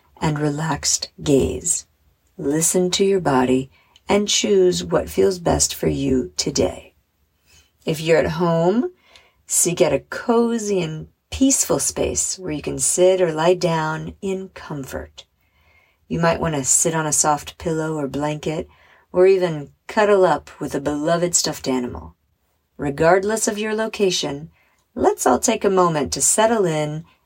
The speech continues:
and find our relaxation. Take a few deep breaths in through your nose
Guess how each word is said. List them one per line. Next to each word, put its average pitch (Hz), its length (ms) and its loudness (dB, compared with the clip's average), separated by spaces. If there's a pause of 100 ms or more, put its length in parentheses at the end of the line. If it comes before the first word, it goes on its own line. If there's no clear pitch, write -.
(120)
and 135 200 -4
find 175 800 0 (380)
our 135 220 2
relaxation. 151 1200 -2 (1400)
Take 160 200 -2
a 151 60 2
few 180 380 2
deep 175 300 0
breaths 233 500 4
in 196 240 4
through 240 220 2
your 254 160 6
nose 185 720 2